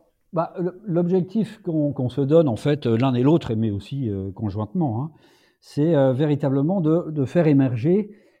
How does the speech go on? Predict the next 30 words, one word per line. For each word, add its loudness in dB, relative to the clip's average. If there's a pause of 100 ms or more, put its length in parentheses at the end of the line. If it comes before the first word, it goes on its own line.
(120)
euh, -2
auprès 0
de -2
nos -4
clients -4
auprès, -4
et -2
auprès -4
de, -4
de -8
leurs -8
équipes, -6
hein, -4
de -2
faire -2
émerger, 0 (400)
euh, -2
des 0
clés, 4 (520)
euh, -4
managériales, -2
des -2
clés, 0
euh, 0
relationnelles -2 (420)
qui -4
soient -4
porteuses -2
de 0
progrès. -6